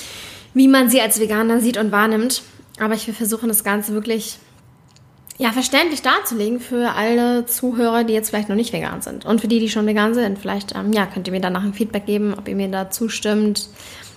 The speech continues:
ob ihr Dinge anders seht, ob ihr, ja, manche Sachen anders beschreiben würdet. I don't know. Ähm, es wird ja oft von Veganern erwartet, dass sie sich doch mal in die Lage der anderen hineinversetzen sollen und nicht alles nur aus ihrem Blickwinkel.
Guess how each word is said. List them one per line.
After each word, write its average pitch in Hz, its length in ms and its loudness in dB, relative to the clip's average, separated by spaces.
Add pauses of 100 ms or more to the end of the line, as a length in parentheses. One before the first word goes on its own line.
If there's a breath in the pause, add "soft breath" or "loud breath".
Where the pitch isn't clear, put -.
(120 loud breath)
ob 220 120 4
ihr 262 80 6
Dinge 247 260 4
anders 233 420 6
seht, 220 400 4
ob 196 200 -4
ihr, 190 440 0
ja, 190 220 0
manche 196 240 -2
Sachen 196 240 -6
anders 185 240 -4
beschreiben 196 400 -4
würdet. 202 360 -2
I - 80 -8
don't 185 200 -6
know. 175 240 -6 (680 loud breath)
Ähm, 214 400 4 (840)
es - 160 2
wird 269 160 6
ja 254 300 6
oft 233 300 2
von 214 580 0
Veganern 202 460 2
erwartet, 185 560 0
dass 202 160 -2
sie 202 80 -2
sich 202 200 -2
doch 196 180 -8
mal 190 240 0
in 170 100 -4
die - 80 -8
Lage 180 260 -4
der - 80 -4
anderen 254 200 4
hineinversetzen 233 720 0
sollen 208 300 2
und 185 180 -4
nicht 185 180 -6
alles 185 240 -2
nur 175 80 -4
aus 175 140 -6
ihrem 170 180 -4
Blickwinkel. - 560 -10